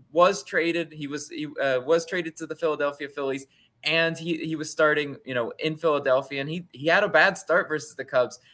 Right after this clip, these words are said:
And the, and if you also remember, at this time last year, uh, or, or September of twenty twenty-one, this was post fire sale of the Cubs, right? The Cubs sold off a lot, well, traded away a lot of their best players.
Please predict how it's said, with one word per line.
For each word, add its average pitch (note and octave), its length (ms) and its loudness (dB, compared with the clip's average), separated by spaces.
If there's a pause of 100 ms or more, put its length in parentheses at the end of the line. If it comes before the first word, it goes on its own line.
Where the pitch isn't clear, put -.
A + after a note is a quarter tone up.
And D#3 80 0
the, F3+ 120 4
and F#3+ 120 4
if G3+ 120 -2
you G3 120 2
also B3+ 260 6
remember, G3 380 4
at F#3+ 120 4
this G#3 180 2
time F3 300 2
last F3+ 360 0
year, D#3+ 380 -2
uh, D3+ 80 6
or, C#3+ 180 -2
or C#3+ 280 -2
September F3 480 -2
of D#3 120 -4
twenty D#3+ 200 -8
twenty-one, C#3+ 500 -6 (220)
this F3+ 180 -2
was G3+ 160 -2
post F3+ 460 0
fire D3+ 280 4
sale D3 300 0
of B2+ 60 -6
the A#2+ 80 -6
Cubs, A#2 320 0
right? B2 140 -2
The - 60 -16
Cubs C3 260 -6
sold C3+ 200 -2
off B2 200 -2
a B2 40 -14
lot, B2+ 260 0
well, A2 280 -4
traded C3 280 -6
away B2 220 0
a A#2+ 80 0
lot A#2+ 180 0
of A#2 60 -4
their A#2 100 -4
best A#2 300 -6
players. A#2 300 -2